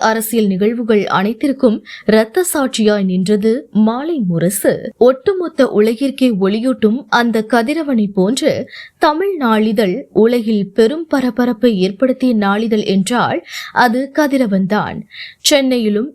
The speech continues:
நெல்லையிலும் கதிரவன் நாளிதழை தொடங்கிய பெருமை ஐயா ராமச்சந்திர ஆதித்தனாருக்கு உண்டு. அப்பப்பா, அந்த காலகட்டத்தில் கதிரவன் ஏற்படுத்திய தாக்கம் இன்றைய சமூக வலைதள வைரல் வீடியோக்களுக்கு எல்லாம்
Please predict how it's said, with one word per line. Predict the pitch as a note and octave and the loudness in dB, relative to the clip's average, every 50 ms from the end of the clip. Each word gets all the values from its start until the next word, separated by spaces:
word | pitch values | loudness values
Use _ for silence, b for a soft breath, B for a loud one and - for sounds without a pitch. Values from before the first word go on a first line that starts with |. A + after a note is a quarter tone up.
| - A#3+ A#3+ | -2 0 2
நெல்லையிலும் | A#3 A#3+ B3 C#4 D4+ F4 D#4 B3+ A3 F#3+ F3+ F3 - - _ | 4 4 2 2 0 -2 -2 0 0 0 0 -2 -4 -6 _
கதிரவன் | - - D4+ D4+ D#4 E4 F4 D#4 D#4+ C#4+ A#3 | 0 0 2 2 2 0 -2 -2 -2 -2 0
நாளிதழை | G#3+ G#3+ G#3 G#3 G#3+ A3+ A#3 G#3 G#3+ G#3 G3+ G3+ | 0 0 2 2 0 0 -2 -2 -2 -2 -2 -2
தொடங்கிய | G3+ A#3 G#3 G3 G#3+ A#3+ G#3 G#3 G#3+ G#3+ | 0 0 0 0 0 -2 0 0 0 0
பெருமை | G#3+ G#3+ G3+ F#3 G#3+ C4+ D#4 C#4 F3+ - - B B B B B B - | 2 2 0 0 0 0 -2 -2 -2 -4 -6 B B B B B B 2
ஐயா | B3 B3+ C4 A#3 B3+ B3+ B3 A#3+ | 2 2 2 2 0 0 0 0
ராமச்சந்திர | G3+ G3+ G#3+ B3 D4 F4+ F#4 - - D#4+ C#4+ C4+ C4 B3 - - | 0 0 0 0 -2 -4 -6 -4 -2 -2 0 2 2 2 2 0
ஆதித்தனாருக்கு | A3 A3+ A#3 B3+ A#3+ - C#4 C4 C4 C4+ C#4 D4 C#4 - - - | 0 0 0 -4 -4 -2 -2 -2 -2 -2 -4 -6 -2 -2 -2 0
உண்டு. | - F#3 E3+ F3 F3 A#3 G#3+ D#3 - - - - _ _ | 2 2 0 2 0 0 -2 -2 -4 -8 -12 -16 _ _
அப்பப்பா, | G3+ A#3+ A#3+ - - A#3+ A#3 A3 - C#4+ C4+ A#3+ B3 D4 - - _ - | 0 0 0 0 0 0 0 0 0 0 2 2 0 -2 -6 -8 _ 0
அந்த | - A#3 B3 C#4+ F4 - F#4+ G4 | 0 0 0 0 -2 -4 -4 -2
காலகட்டத்தில் | - D4 C#4 C#4+ D4 D#4 D4+ - D#4 D4+ C#4+ C4+ - B3+ A3+ A#3 D#4 E4+ | 0 0 0 0 0 -2 -2 -2 -2 -2 -2 0 2 2 2 2 0 0
கதிரவன் | - C#4 B3+ - F4+ F#4 F#4 C#4+ D4+ C#4 A#3+ G#3 | 0 0 2 2 2 0 0 -2 -2 -2 0 0
ஏற்படுத்திய | G#3+ A3 A#3+ A3 - C#4+ C4 A#3 - - G#3+ G#3 F#3+ G3 | 2 0 0 2 0 -2 -2 -2 -2 -2 0 0 0 0
தாக்கம் | - G#3 G3 B3+ - - D#4+ G#3 E3 - - B B B B B B - | 0 0 0 0 0 0 0 0 0 -4 -10 B B B B B B 2
இன்றைய | G#3+ G#3+ G#3 G#3+ A3+ A#3 G#3+ A3 G#3+ | 4 4 4 2 0 0 -2 -2 -2
சமூக | G#3+ - B3 A#3 C4+ D#4+ D#4+ D#4+ D4 | -2 -2 -2 -2 -2 -4 -2 -2 0
வலைதள | A#3 G3+ F#3+ A#3 B3 A#3+ - B3 A#3+ A3 F#3+ | 0 2 0 0 0 0 -2 -2 0 0 0
வைரல் | F3 F#3+ F#3 B3 C#4 D#4+ D4+ B3 | 0 0 0 -2 -2 -4 -2 0
வீடியோக்களுக்கு | G#3+ A3 A3 A3 A3 A3 A3 - A3 G#3+ G#3+ G#3 - G#3+ G3+ | 0 2 2 2 2 0 0 0 -2 -2 -2 -2 -2 0 0
எல்லாம் | G3+ G3 G3 G3+ G3 A3 C4 | 2 2 0 0 -2 -2 -2